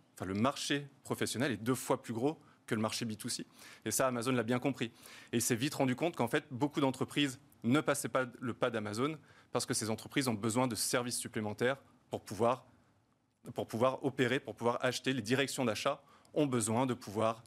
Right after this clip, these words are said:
avoir les factures pro forma, euh, avoir les délais de paiement à trente jours, pouvoir intégrer Amazon dans le R P, dans, euh, dans les systèmes d'information, euh, pouvoir contrôler qui achète quoi, à quel moment, et cetera. Et donc Amazon a en fait développé, donc ça a été lancé en deux mille quinze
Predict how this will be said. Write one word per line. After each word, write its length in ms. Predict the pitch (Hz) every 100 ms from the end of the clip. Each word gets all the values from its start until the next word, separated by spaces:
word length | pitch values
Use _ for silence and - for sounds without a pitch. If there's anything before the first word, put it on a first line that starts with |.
| -
avoir 220 | 127 113
les 80 | 110
factures 340 | 107 107 113
pro 140 | - 104
forma, 460 | - 98 98 104 - - - -
euh, 120 | 110 117
avoir 280 | 117 120
les 80 | 117
délais 220 | 110 117
de 60 | 113
paiement 260 | 123 113 107
à 60 |
trente 200 | 104 113
jours, 260 | 98 101 113 - - _
pouvoir 280 | 127 123 120
intégrer 380 | 123 127 120
Amazon 320 | 123 117 113 117
dans 160 | 113
le 140 | 110 110
R 100 | -
P, 220 | 110 113
dans, 260 | 113 101
euh, 220 | 101 87 87
dans 140 | 120
les 80 | 107
systèmes 320 | - - 110
d'information, 640 | 107 107 107 107 - 107 - - - - -
euh, 140 | 107
pouvoir 340 | 107 120 117
contrôler 500 | - 139 - 139 131
qui 200 | 131 -
achète 280 | 120 - 113
quoi, 460 | - 117 113 120 123
à 80 | 113
quel 140 | 117
moment, 260 | 110 107 110
et 40 |
cetera. 380 | - 117 104 98 - - - - -
Et 40 |
donc 160 | 123 131
Amazon 300 | 131 127 185
a 20 |
en 80 | 139
fait 220 | - 139
développé, 420 | 127 131 131 151
donc 160 | 139 117
ça 120 | -
a 20 |
été 140 | 113 127
lancé 280 | 123 127 139
en 80 |
deux 160 | 120 131
mille 160 | 143 135
quinze 340 | 143 139 113